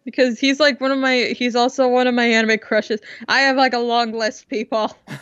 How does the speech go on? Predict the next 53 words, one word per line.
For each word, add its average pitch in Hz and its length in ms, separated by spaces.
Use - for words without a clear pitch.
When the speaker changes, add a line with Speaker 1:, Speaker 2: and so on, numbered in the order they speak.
Speaker 2:
You, 202 220
Speaker 1:
If 247 120
Speaker 2:
should - 20
Speaker 1:
you 339 120
Speaker 2:
be 349 60
Speaker 1:
wa-, 339 100
if 330 160
you, 359 120
if - 200
you 370 140
want 359 320
me 339 180
to, 294 220
like, 269 180
have, 294 260
like, 277 140
a 247 80
whole 269 220
podcast 269 720
to 262 100
myself 226 640
and 233 200
just 247 240
talk 240 300
about, 247 500
like, 220 200
all 233 320
the 226 100
anime 226 580
char-, 220 280
the - 160
anime 220 300
characters 220 440
that 214 100
I 208 160
have 196 200
a 196 40
crush 226 380
on 226 120
or 202 160
consider 220 340
husbandos 208 500
and 190 100
waifus, 220 500
that, 226 640
then 226 240
that 220 120
would 247 140
be, 247 160
like, 226 180
for, 214 260
like, 202 320
frickin', 208 460